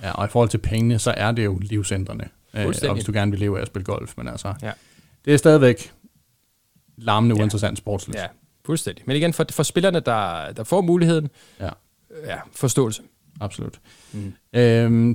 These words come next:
Speaker 1: du var i kommentatorboksen til, øh, den her Grant Thornton-turnering.
Speaker 2: Ja.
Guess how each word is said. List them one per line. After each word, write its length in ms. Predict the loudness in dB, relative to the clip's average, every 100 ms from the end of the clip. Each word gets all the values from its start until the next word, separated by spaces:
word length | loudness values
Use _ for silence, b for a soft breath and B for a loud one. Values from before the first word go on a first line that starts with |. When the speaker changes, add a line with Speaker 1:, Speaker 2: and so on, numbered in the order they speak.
| 4
Speaker 1:
du 80 | 6
var 120 | 8
i 180 | 8 6
kommentatorboksen 840 | 4 4 4 2 2 0 0 -2 -2
til, 300 | -2 2 2
øh, 560 | 4 2 2 0 0 0
den 100 | 2
her 120 | 2
Grant 280 | 2 0 0
Thornton-turnering. 880 | 0 0 0 -2 -2 0 0 -2 -6 b b b _
Speaker 2:
Ja. 180 | -2 -2